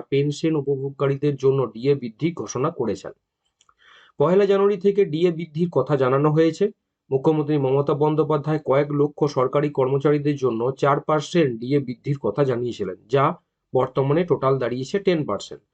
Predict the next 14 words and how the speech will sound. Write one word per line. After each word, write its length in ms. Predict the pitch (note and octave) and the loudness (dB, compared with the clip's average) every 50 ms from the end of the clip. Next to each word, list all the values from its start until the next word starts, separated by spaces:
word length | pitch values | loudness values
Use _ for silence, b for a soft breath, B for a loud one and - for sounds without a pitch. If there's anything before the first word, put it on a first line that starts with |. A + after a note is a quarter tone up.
| _ _ _ _ _ _ | _ _ _ _ _ _
যদিও 300 | C#3 D#3+ E3+ E3+ G#3 A3 A3 G#3+ G#3+ - | -2 0 2 2 4 4 4 2 0 -2
সেন্ট্রাল 320 | - D#3 D#3+ D#3+ F3 F3+ | -2 -2 0 2 0 0
গভর্নমেন্টের 480 | E3+ F3 F3+ F3 F3 F3 F3 E3+ E3+ - | 2 2 2 2 2 0 0 -2 -2 -2
তুলনায় 360 | E3 E3 E3 D#3+ E3 E3+ E3+ | 0 2 2 4 2 2 0
সেটা 220 | E3+ C#3+ C3+ D3 C#3+ | 0 -2 0 0 0
অনেক 260 | C#3 C3+ C#3+ D3 C#3+ - | 0 0 -2 -2 -4 -2
কম, 200 | - D3+ D#3+ F3 F#3+ | 0 2 2 2 0
কিন্তু 240 | F3+ - D3 D3 D#3 | -2 -2 -2 -2 -2
চার 220 | D3+ - C#3 - | -2 -2 -2 -2
পার্সেন্ট 380 | - - C#3+ C3+ - - E3+ E3 | 0 -2 -2 -2 -2 -2 -2 -2
বৃদ্ধি 300 | C#3+ C3+ C#3 C3+ - F3 E3 | -2 -4 -6 -4 -2 -2 0
ঘটেছে 400 | C3 C#3 C#3+ F3+ F3+ F3 G3+ A3+ C4+ - _ _ _ | 2 2 2 2 0 2 0 -2 -2 -4 _ _ _
আপাতত। 400 | - D3+ C3+ B2+ A#2 - G2+ - - - _ _ _ _ _ _ _ _ _ _ _ _ _ _ _ _ | -4 -2 -2 -2 -2 -4 -6 -8 -10 -16 _ _ _ _ _ _ _ _ _ _ _ _ _ _ _ _
এছাড়া 360 | - F#3+ G3 A3 A3 F#3+ F3 | 2 2 2 2 2 2 2